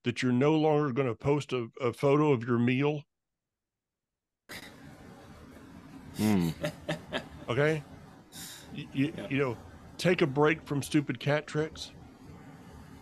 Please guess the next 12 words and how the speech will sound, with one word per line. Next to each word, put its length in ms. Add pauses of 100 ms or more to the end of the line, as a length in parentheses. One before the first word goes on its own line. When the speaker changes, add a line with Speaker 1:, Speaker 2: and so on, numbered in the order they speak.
(120)
Speaker 2:
Mm-hmm. 220 (580)
Speaker 1:
Uh, 320 (240)
post 400
things 340
online. 640 (300)
People 280
are 160
on 220
information 880
overload 680
right 220
now. 340